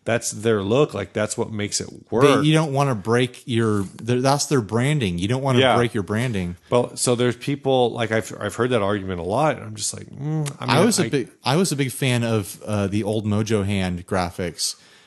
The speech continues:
Speaker 2: uh, back in the day. They, uh, the guy who owned it changed the graphics before he sold the, the
Speaker 1: Mm.
Speaker 2: company to Cusack. But I liked the original run of graphics on so many other pedals,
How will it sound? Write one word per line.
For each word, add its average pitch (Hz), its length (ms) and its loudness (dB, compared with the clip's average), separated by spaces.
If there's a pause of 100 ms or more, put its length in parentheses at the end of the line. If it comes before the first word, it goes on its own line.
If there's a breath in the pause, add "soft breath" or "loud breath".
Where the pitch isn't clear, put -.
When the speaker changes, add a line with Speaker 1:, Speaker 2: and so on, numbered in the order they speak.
(280 soft breath)
Speaker 2:
uh, 90 320 -2
back 90 360 -4
in 98 100 -4
the 95 120 -2
day. 92 360 -2
They, 104 420 -2 (260)
uh, 92 460 -4 (200)
the 104 140 -6
guy 110 200 2
who 110 180 -2
owned 107 260 -2
it 98 220 -2
changed 107 420 -4
the 101 80 -10
graphics 98 440 -4
before 95 320 -8
he 92 120 -6
sold 92 320 -6
the, 92 160 -6
the 101 160 -8
Speaker 1:
Mm. 98 80 -4
Speaker 2:
company 98 400 -2
to 90 100 -12
Cusack. 104 680 -4 (480 loud breath)
But 107 100 -4
I 104 80 2
liked 123 300 0
the 107 260 0
original 101 480 -2
run 95 140 -2
of 92 80 -4
graphics 98 420 -4
on 95 80 -6
so - 180 -6
many 98 140 -4
other 90 160 -6
pedals, 90 540 -6